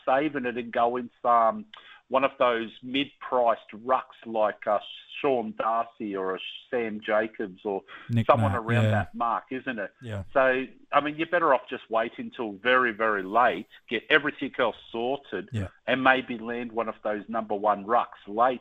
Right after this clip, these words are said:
Speaker 1: if not a combination of two or three of them.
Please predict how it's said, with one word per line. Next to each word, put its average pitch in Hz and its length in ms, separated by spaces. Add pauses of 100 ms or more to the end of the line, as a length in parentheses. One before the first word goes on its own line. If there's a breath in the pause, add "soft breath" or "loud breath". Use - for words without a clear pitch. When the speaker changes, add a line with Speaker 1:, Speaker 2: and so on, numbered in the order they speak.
(140)
Speaker 1:
if 143 160
not 123 240
a - 20
combination 117 840
of 110 60 (140)
two 123 100
or 110 220
three 131 160
of 151 140
them. 98 120